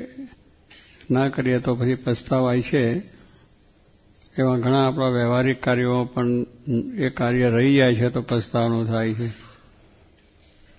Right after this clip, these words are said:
તો આ તો એક મોંઘો મનુષ્ય શરીર મળ્યો છે, એનાથી આપણે શું કરવાનું છે, આપણે શાસ્ત્રોએ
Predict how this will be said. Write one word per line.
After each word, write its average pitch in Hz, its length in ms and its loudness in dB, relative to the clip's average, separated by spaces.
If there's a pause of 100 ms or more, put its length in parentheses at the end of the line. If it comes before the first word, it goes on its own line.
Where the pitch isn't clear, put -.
(380)
તો 139 80 -4
આ 127 120 0
તો 131 200 0
એક 131 280 -2
મોંઘો 120 580 0
મનુષ્ય 123 440 0
શરીર 131 360 0
મળ્યો 127 340 2
છે, 113 180 0 (1600)
એનાથી 139 460 2
આપણે 135 400 2
શું 135 320 -2
કરવાનું 131 460 4
છે, 139 180 0
આપણે 127 300 2
શાસ્ત્રોએ 127 920 0